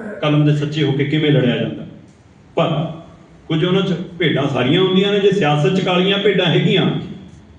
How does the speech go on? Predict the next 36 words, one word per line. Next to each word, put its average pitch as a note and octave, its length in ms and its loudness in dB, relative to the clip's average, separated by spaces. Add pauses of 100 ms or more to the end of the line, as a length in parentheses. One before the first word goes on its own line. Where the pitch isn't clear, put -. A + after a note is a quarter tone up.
ਜੇ E3 160 2
ਪੁਲਿਸ F3+ 280 2
'ਚ F#3+ 100 -4
ਕਾਲੀਆਂ F#3+ 360 2
ਭੇਡਾਂ F#3 340 2
ਹੈਗੀਆਂ, - 340 2
ਤਾਂ - 120 -2
ਪੱਤਰਕਾਰਾਂ A#3 520 -4
'ਚ - 20 -4
ਵੀ A3+ 160 2
ਹੈਗੀਆਂ। A3+ 340 0 (960)
ਹੁਣ D#3+ 260 4
ਤਾਂ A3+ 420 -4 (280)
ਚਲੋ, F#3+ 240 0
ਬਾਕੀ D3+ 320 0
ਕਾਲੀਆਂ G#3 320 0
ਭੇਡਾਂ F#3+ 300 2
ਨੂੰ G3 120 0
ਤਾਂ G3+ 100 2
ਹੁਣ F#3+ 160 4
ਤਾਂ F#3+ 280 2
ਸਿਆਸੀ D#3+ 320 -2
ਚਿੱਟੀਆਂ F#3+ 360 0
ਭੇਡਾਂ F#3+ 240 2
ਹੀ F3+ 40 4
ਬਚਾਈ F3+ 280 2
ਜਾਂਦੀਆਂ F#3 320 2
ਨੇ। G#3 100 2
ਇਹ G#3 100 0
ਕਮਾਲ F#3 260 -2
ਦਾ G3 60 -2
ਵਰਤਾਰਾ, E3+ 380 -2
ਨਵਾਂ D#3+ 260 0
ਤਰੀਕਾ D#3+ 280 -2
ਸ਼ੁਰੂ D3+ 180 -2
ਹੋਇਆ। D3+ 160 0